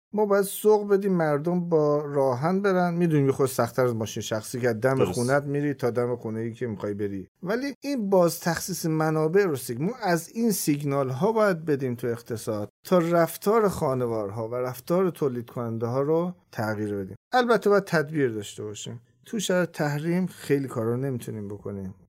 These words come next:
Speaker 1: تو شرایط غیر تحریم خیلی کارا رو می‌تونیم بکنیم. بنابراین یه پلن و رودمپ به اصطلاح مسیر گذار لازم داریم. طراحی خوب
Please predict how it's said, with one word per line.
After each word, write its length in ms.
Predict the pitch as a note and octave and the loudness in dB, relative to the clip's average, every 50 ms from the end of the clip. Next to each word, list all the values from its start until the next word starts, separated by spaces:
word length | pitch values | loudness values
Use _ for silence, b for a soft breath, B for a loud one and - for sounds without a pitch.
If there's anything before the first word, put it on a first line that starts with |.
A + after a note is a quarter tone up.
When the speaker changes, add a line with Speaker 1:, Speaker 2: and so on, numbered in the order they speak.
| _ _ _ | _ _ _
Speaker 1:
تو 120 | - C3 | -10 -8
شرایط 320 | - - A#2+ A#2 A2+ - | -4 -2 0 0 0 -2
غیر 320 | C#3 - B2+ A#2 A#2 A2 G#2+ | -4 -2 0 0 2 0 -2
تحریم 480 | - - A2+ G#2 G#2 G#2+ C3 C#3 C3+ | -4 -4 -6 -6 -4 -2 -2 -2 -2
خیلی 200 | A#2+ A#2 G#2+ G2+ | -2 -4 -4 -4
کارا 240 | G2 - G2 F#2 F#2 | -4 -6 -6 -6 -6
رو 100 | F#2+ F#2+ | -6 -6
می‌تونیم 400 | F#2+ F#2 F#2 F#2+ - F#2+ F#2+ F#2+ | -8 -8 -10 -12 -12 -12 -12 -12
بکنیم. 420 | F#2+ F#2 - - F2+ F2+ F2 E2+ - _ - | -14 -14 -14 -14 -14 -12 -14 -14 -14 _ -6
بنابراین 420 | B2+ B2 B2 B2+ C#3+ D#3+ F3 F3 | -4 -4 -4 -4 -4 -4 -2 0
یه 140 | F3+ F#3 E3+ | 0 0 -2
پلن 540 | F3 - - - A#2+ B2 C3 C#3 D3 D#3 D#3+ | -2 -6 -10 -8 -6 -4 -2 -2 -2 -2 -2
و 140 | D#3+ D#3 | -2 -2
رودمپ 560 | C#3+ C3 A#2+ A2+ A2+ A#2 - C3+ C3+ C3+ - - | 0 0 0 0 0 -2 -4 -4 -4 -4 -6 -6
به 80 | - | -6
اصطلاح 420 | G#2 - - - G2+ F#2 G#2 F#2+ F#2+ | -6 -6 -8 -10 -10 -8 -8 -8 -6
مسیر 580 | G2+ G#2 G#2 G#2 G2+ - - - A2 G#2+ G#2+ | -6 -6 -6 -6 -8 -10 -8 -8 -6 -6 -6
گذار 460 | G2+ G2 A2 G#2+ G#2+ A#2+ B2 B2+ B2+ | -6 -4 -4 -2 0 2 2 2 0
لازم 440 | B2+ A#2 G#2+ G2+ G2+ G2 G#2+ G#2+ G#2 | -2 -4 -6 -6 -4 -4 -4 -6 -6
داریم. 240 | F#2+ F#2+ F#2 F#2 F2+ - | -6 -8 -8 -8 -10 -10
طراحی 520 | - - A2 G#2+ G#2 G#2+ G2+ G#2 A#2+ B2 | -6 -4 -4 -4 -4 -4 -4 -4 -6 -6
خوب 300 | A#2 A#2+ - - - - | -8 -10 -14 -18 -18 -18